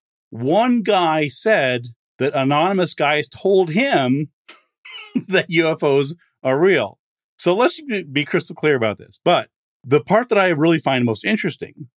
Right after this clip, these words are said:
is that despite, again, the sort of, you know, bloviating headlines about how the government finally admits that U F O is real, is that it's been a core tenet of U F O research and U F O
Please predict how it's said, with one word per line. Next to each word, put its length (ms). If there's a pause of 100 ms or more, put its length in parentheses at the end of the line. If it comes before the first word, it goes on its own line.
is 220
that 260
despite, 720 (200)
again, 400
the 100
sort 160
of, 220
you 100
know, 220
bloviating 1000
headlines 520
about 180
how 380 (240)
the 80
government 340
finally 220
admits 240
that 100
U 180
F 120
O 60
is 120
real, 400 (260)
is 240
that 160
it's 180
been 160
a 40
core 360
tenet 540 (200)
of 180
U 260
F 140
O 440
research 500
and 80
U 120
F 120
O 320